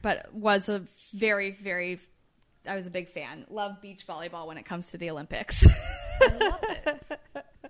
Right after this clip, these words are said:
Speaker 2: You just, like, keep surprising me. Which leads me to my next question.
Speaker 1: Mm.
Speaker 2: Is there something else you can tell me that people might be surprised to learn?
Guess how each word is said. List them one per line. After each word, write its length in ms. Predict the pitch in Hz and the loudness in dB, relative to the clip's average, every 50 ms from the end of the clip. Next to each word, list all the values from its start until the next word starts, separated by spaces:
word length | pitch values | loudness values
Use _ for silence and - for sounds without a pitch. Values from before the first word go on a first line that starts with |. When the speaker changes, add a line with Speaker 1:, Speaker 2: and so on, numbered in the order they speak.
| _ - - _ _ _ _ _ _ _ _ _ _ _ _ | _ -20 -20 _ _ _ _ _ _ _ _ _ _ _ _
Speaker 2:
You 140 | - 214 226 | -18 -18 -16
just, 340 | 208 233 233 220 226 - - | -10 -10 -10 -10 -12 -14 -10
like, 280 | 226 208 208 202 202 - | -10 -10 -10 -12 -18 -20
keep 220 | - 226 220 - | -20 -20 -20 -20
surprising 640 | - - - 214 _ 220 214 220 233 220 - 202 170 | -20 -20 -20 -20 _ -18 -18 -18 -20 -20 -20 -20 -18
me. 260 | 156 151 151 151 170 _ _ _ _ _ _ _ _ | -18 -18 -20 -20 -20 _ _ _ _ _ _ _ _
Which 180 | - 277 - 302 | -20 -16 -14 -14
leads 300 | 294 294 302 294 285 - | -12 -10 -10 -12 -12 -10
me 140 | 269 269 262 | -10 -10 -10
to 100 | - 247 | -10 -8
my 140 | 262 262 262 | -6 -6 -4
next 340 | 254 269 302 - - - - _ _ | -4 -6 -8 -8 -12 -16 -16 _ _
question. 960 | - - 208 180 - - - - - 151 147 - 139 - 190 202 190 147 95 - | -6 -4 -4 -4 -4 -8 -16 -12 -12 -12 -12 -12 -14 -14 -14 -12 -14 -14 -16 -14
Speaker 1:
Mm. 40 | - | -12
Speaker 2:
Is 220 | 220 277 320 320 | -12 -12 -12 -14
there 160 | - 427 392 381 | -16 -16 -16 -16
something 560 | - - 330 294 294 - 277 254 254 240 202 | -14 -14 -14 -14 -12 -14 -14 -14 -14 -12 -8
else 400 | - 240 320 427 392 - - - | -4 -4 -4 -4 -6 -10 -16 -14
you 120 | 220 214 | -16 -18
can 200 | 208 - 220 214 | -14 -14 -14 -14
tell 220 | 220 247 226 233 - | -10 -10 -10 -10 -10
me 380 | 302 - 151 139 156 160 - - - - - - - - - - - | -12 -18 -18 -20 -20 -20 -20 -20 -20 -20 -20 -20 -20 -20 -20 -18 -14
that 580 | - 196 214 - 208 - - - - - - - _ | -6 -4 -2 0 0 -2 -2 -6 -10 -16 -18 -20 _
people 260 | - 208 214 208 214 190 | -12 -12 -10 -8 -10 -10
might 260 | 185 185 175 165 - | -8 -10 -10 -12 -12
be 100 | 180 180 | -16 -16
surprised 560 | 175 - - _ - 175 160 156 156 151 - | -16 -16 -18 _ -10 -10 -10 -10 -10 -14 -14
to 80 | - 170 | -16 -14
learn? 340 | 165 180 196 226 220 - | -12 -10 -10 -10 -10 -12